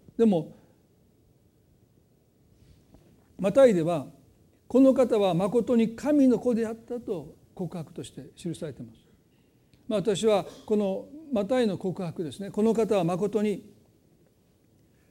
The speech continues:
神の子であった」、どう見ても神に愛されている子供であること、神のお気に入りであること、その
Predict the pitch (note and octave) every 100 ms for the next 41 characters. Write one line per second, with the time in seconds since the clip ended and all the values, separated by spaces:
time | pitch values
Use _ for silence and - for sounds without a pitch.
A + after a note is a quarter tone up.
0 | _ _ _ - C4 A#3+ G#3+ F3 G3 F#3+
1 | F3+ F3+ - E3 - _ _ _ _ _
2 | _ _ _ _ _ _ _ _ _ _
3 | - C#3+ A#3 D4 D4+ D#4+ D#4 D4+ D4 C4+
4 | A#3 F3+ - - _ _ _ _ _ _
5 | _ - A#3+ A3 G#3 G3+ - F#3 G3+ -
6 | G#3+ G3+ G#3+ G3+ F#3 G3+ G3+ G3+ F#3+ F3+
7 | F3+ F3+ F3 G3+ G3 E3+ - F3+ G#3+ G3+
8 | G3+ F#3+ F3+ F#3 F#3 D#3+ - - _ -
9 | A3+ G#3+ G3+ G3